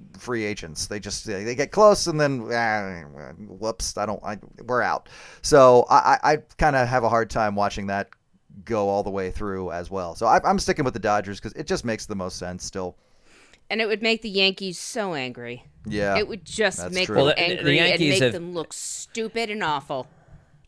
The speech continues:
Speaker 3: I'll, I'll go, I'm gonna come double back on the Yankees in a second, but I'll go, I'll say the Giants. I, I think he's gonna stay on the West Coast, which, again, uh, great. Stay on the West Coast.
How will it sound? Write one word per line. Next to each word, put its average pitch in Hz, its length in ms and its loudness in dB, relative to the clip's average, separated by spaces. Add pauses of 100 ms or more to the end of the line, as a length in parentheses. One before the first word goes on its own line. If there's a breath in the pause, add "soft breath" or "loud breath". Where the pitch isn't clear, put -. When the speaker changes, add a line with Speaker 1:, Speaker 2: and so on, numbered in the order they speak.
(1700 loud breath)
Speaker 3:
I'll, 214 300 2
I'll 220 180 4
go, 202 540 4
I'm 170 100 -2
gonna 180 120 4
come 156 240 0
double 139 180 4
back 135 200 2
on 127 60 0
the 117 60 0
Yankees 117 320 2
in 113 60 -2
a 107 40 -4
second, 110 240 0
but 110 80 -6
I'll 160 140 2
go, 185 400 4
I'll 190 140 4
say 226 160 4
the 160 80 2
Giants. 98 580 0
I, 123 220 4
I - 20 2
think 131 240 -2
he's 123 160 -2
gonna 120 160 -2
stay 123 160 0
on 117 100 2
the 107 80 -2
West 101 240 0
Coast, 107 380 0
which, 107 180 -4
again, 101 240 -2 (160)
uh, 87 120 -14 (160)
great. 117 320 -2
Stay - 160 0
on 143 100 0
the 135 80 0
West 123 220 0
Coast. 110 400 -2